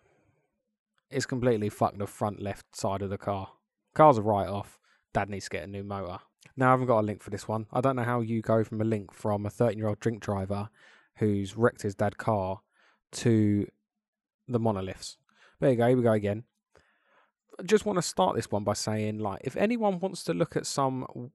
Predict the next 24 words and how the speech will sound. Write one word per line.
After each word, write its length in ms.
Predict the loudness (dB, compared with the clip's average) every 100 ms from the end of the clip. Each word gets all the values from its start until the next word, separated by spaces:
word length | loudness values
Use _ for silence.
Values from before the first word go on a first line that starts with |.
| _
I, 80 | -6 -2
I 120 | -4
can't 260 | 0 0 2
work 240 | -2 0
out, 300 | -4 -4 -8 -14
right, 220 | -12 -12 -14
if 180 | -20 -6
this 220 | -4 -2
website 560 | 0 0 0 -8 -10 -12 _ _ _ _ _ _ _ _ _ 0
is 480 | 2 2 2 -4 -10 _ _ _ _
severely 540 | -2 0 4 6 4 0
against 720 | -2 2 0 0 -12 -12 -20 _ _
religion 520 | 0 2 2 -2 -12 -14 _ _ 0
or 440 | 4 6 6 2 _ _ _ -10
seriously 640 | 0 2 2 0 0 0 -6
pro-religion, 760 | 0 4 4 2 -2 -6 -12 -16 _
because 720 | -12 -8 4 4 4 -4 -12 -14 _ _ _ _ _ _ _ _ _ _ _
this 200 | 4 6
is 120 | 2
the 100 | 2
Express, 640 | 2 4 2 2 -2 -14 -18 _ _
U 240 | -4 0 0
K 460 | 0 0 0 -2
Express, 560 | -8 -8 -8 -8 -12 -18